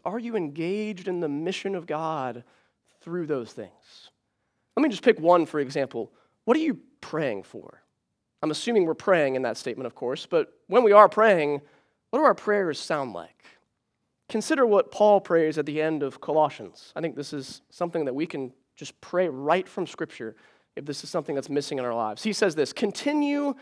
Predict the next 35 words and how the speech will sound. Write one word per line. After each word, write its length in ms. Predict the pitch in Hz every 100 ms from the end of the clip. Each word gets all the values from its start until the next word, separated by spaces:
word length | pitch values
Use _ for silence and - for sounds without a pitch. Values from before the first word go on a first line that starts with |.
| - - _
steadfastly 1040 | - - 196 170 - 226 226 - 220 202
in 100 | 175
prayer, 520 | - 156 131 110 92 - _ _ -
being 240 | 233 226
watchful 560 | 185 208 220 - - 185
in 120 | 190
it 60 | 151
with 140 | 156
thanksgiving." 540 | 185 160 - 196 143 143
Then 140 | 180
li-, 100 | 196 -
listen 240 | 202 202
to 20 |
what 80 | 208
he 60 | 185
says. 340 | 156 110 - _ _ _ _ -
"At 100 | -
the 60 | 226
same 280 | 302 311
time, 500 | 269 254 220 139 123 - _ _ _
pray 220 | - 240
also 400 | 220 240 - 196
for 200 | - -
us, 580 | 240 131 - - - - _ _ _ -
that 140 | 156
God 280 | 196 220 233
may 240 | 202 170 -
open 380 | 196 226 254 240
to 260 | - 202 147
us 240 | 185 185
a 120 | 156
door 520 | 135 151 175 190 190 185
for 200 | - 143
the 100 | 123
word, 640 | 127 143 135 120 98 104